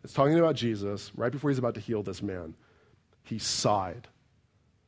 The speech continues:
What's really interesting is in the original language, it's, like, more than just a sigh. It's more than, like, <sighs> ah. It's, like, almost like a groan. It's like a deep sigh. It's like,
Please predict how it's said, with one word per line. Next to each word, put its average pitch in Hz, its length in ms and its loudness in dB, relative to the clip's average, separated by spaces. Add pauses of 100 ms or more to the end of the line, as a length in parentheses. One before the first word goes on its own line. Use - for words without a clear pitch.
(1080)
What's 123 160 -2
really 196 220 12
interesting 170 400 6
is 123 120 0
in 139 60 4
the 143 100 4
original 160 280 6
language, 135 440 4
it's, 131 140 0
like, 131 160 4
more 156 320 8
than 185 140 8
just 135 140 -2
a 127 40 0
sigh. 127 220 4
It's 104 100 -2
more 151 140 6
than, 139 100 4
like, 117 220 2 (160)
<sighs> - 160 -20
ah. 107 520 0
It's, 131 220 0
like, 135 220 4 (720)
almost 190 180 2
like 185 120 -4
a 127 40 2
groan. 110 500 -2
It's - 100 -12
like 131 100 0
a 117 60 0
deep 113 400 -6
sigh. - 300 -2
It's - 120 -4
like, 127 160 4